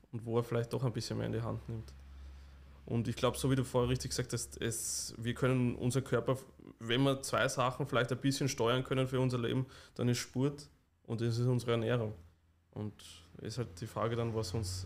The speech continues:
halt, ob's es das dann natürlich wert ist oder nicht. Aber ich selbst se-, s-, sich selber zum Beispiel, also ich bin nicht Raucher, aber der,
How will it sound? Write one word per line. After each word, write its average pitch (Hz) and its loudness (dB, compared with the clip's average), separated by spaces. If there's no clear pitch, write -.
halt, 107 -2
ob's 120 -2
es 123 -2
das - -6
dann 120 2
natürlich 117 0
wert 113 0
ist 147 -2
oder 117 0
nicht. 131 2
Aber - -2
ich 117 0
selbst 117 0
se-, - -4
s-, - -8
sich 127 -2
selber 117 2
zum - -2
Beispiel, 117 4
also 113 0
ich 113 -2
bin 123 4
nicht 127 6
Raucher, 120 4
aber 113 2
der, 107 0